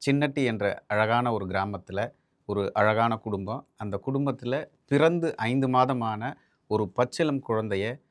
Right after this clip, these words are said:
தன்னுடைய தாயை கொலை செய்த ஒரு கொடூரமான சம்பவத்தை பற்றி தான் இந்த வீடியோவை நம்ம பார்க்க போறோம். இந்த வீடியோவை பார்ப்பதற்கு முன்னாடி எங்க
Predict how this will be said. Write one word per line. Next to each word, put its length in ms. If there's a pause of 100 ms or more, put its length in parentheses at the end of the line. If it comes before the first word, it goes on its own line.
(200)
தன்னுடைய 400
தாயை 540
கொலை 260
செய்த 460
ஒரு 300
கொடூரமான 600
சம்பவத்தை 560
பற்றி 380
தான் 240
இந்த 220
வீடியோவை 380
நம்ம 140
பார்க்க 380
போறோம். 180
இந்த 220
வீடியோவை 440
பார்ப்பதற்கு 560
முன்னாடி 420
எங்க 220